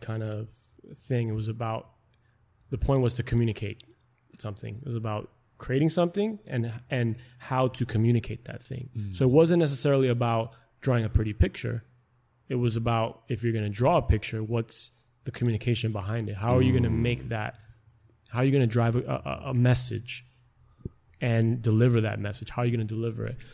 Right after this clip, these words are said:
Speaker 1: So within, within communication design, one of the classes was typography.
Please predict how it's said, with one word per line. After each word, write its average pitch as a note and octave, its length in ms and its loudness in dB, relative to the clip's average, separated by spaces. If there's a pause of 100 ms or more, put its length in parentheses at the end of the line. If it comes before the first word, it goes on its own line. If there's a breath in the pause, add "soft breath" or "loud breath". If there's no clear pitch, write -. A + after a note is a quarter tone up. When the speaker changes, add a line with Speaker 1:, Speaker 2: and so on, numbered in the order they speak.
(160 loud breath)
Speaker 1:
So A#2 300 4
within, C#3 640 2
within B2+ 540 2
communication B2+ 600 0
design, A#2 500 -2 (460 soft breath)
one A#2+ 200 -2
of A#2 60 0
the A#2 60 -2
classes A2 340 -6
was G#2+ 100 -8
typography. A#2 800 -4